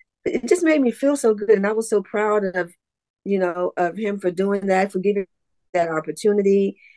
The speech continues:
And I'm like, I have to just always make sure I do the very best that I can do for every single person that asks me to do gear or whatever they need, I have to come because this department is representing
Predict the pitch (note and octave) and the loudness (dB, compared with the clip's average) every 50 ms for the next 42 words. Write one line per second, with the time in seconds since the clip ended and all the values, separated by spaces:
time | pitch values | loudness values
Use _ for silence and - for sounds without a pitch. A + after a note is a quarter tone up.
0 | - _ _ - F3 E3+ E3+ E3 E3 - - F#3 F#3+ F#3 F3+ E3+ E3+ E3+ - _ | -20 _ _ 0 2 2 2 0 -2 -2 -2 -2 0 0 0 0 -2 -4 -6 _
1 | _ _ _ _ _ _ F#3+ G3 G#3 G3+ A#3 A3 A3+ A3+ - - G3 F#3+ F#3+ F#3 | _ _ _ _ _ _ -2 -2 -2 -2 -6 -8 -8 -8 -4 0 2 4 4 4
2 | F3+ F3+ - _ _ _ _ _ _ _ - E3+ G3 F#3 F#3 - - - F#3 G3+ | 4 2 0 _ _ _ _ _ _ _ -2 0 2 2 2 -2 -4 -2 2 4
3 | G#3+ A3 G#3 G3+ G3 G3 F#3+ F#3+ - - - F3+ G3 G3 F#3+ F#3+ - - - F#3+ | 4 4 4 4 2 2 0 -2 -4 -8 -6 -4 -2 -2 -2 -4 -8 -6 -4 -2
4 | - F3+ F#3+ F3+ F#3+ F#3+ F3+ F3 E3 D#3+ F3+ F#3+ G3 F#3+ E3+ E3+ E3+ E3 E3+ - | -2 0 0 0 0 -2 -2 -2 0 2 2 2 2 0 -2 -2 -4 -4 -4 -6
5 | - - - - - F3 - D#3 E3+ E3+ - F#3+ F3 D#3 E3+ E3 D#3+ D#3 - _ | -10 -16 -12 -4 -2 -2 0 0 -2 -4 -2 -2 -2 0 4 4 4 4 2 _
6 | _ _ _ _ - D#3 - - F3 F#3 F#3+ G3 F#3+ - F#3+ F3+ E3 E3 - - | _ _ _ _ 0 2 4 4 4 2 2 0 0 2 2 2 0 -2 -4 -2
7 | F3+ E3+ F3 - - D#3+ D3 - - E3 E3 E3+ - - F3 E3 D#3+ D#3+ D#3+ D3+ | -2 -2 -2 -2 -4 -4 -4 -2 -2 -4 -4 -4 -4 -2 0 0 0 -2 -2 0
8 | D#3+ D#3 D3+ D#3 D3+ D3 D3+ - _ _ E3 D3+ D#3+ E3+ E3 D#3+ D#3+ - - D3+ | 2 2 4 4 2 2 0 -6 _ _ -6 -2 2 4 4 4 4 4 4 4
9 | D#3 D#3 D3 D3+ D#3 D#3 E3 E3+ E3+ F3 E3 E3 E3 D#3+ D#3+ D#3+ D#3 D#3 - - | 2 2 2 2 2 2 2 2 0 -2 -2 -2 0 2 2 2 2 0 -4 -10
10 | - - - - - D#3+ F3 F#3+ D#3 D#3 - D3+ - - D3+ D3+ D3 D3 - D3 | -20 -20 -16 -10 -6 -4 -2 -2 -2 -2 -4 -6 -4 -4 -4 -4 -4 -2 0 -2
11 | C#3+ D3 E3+ E3+ - - - F3 - - F#3 - - E3+ D#3+ D#3 D#3 D#3 D#3 D#3+ | -2 -2 -4 -10 -10 -8 -8 -6 -2 0 2 2 4 4 4 4 4 4 2 2
12 | D#3+ E3 E3 D#3+ D#3+ D#3 D#3 D#3 D3 D3 | 2 0 0 0 2 4 4 4 4 2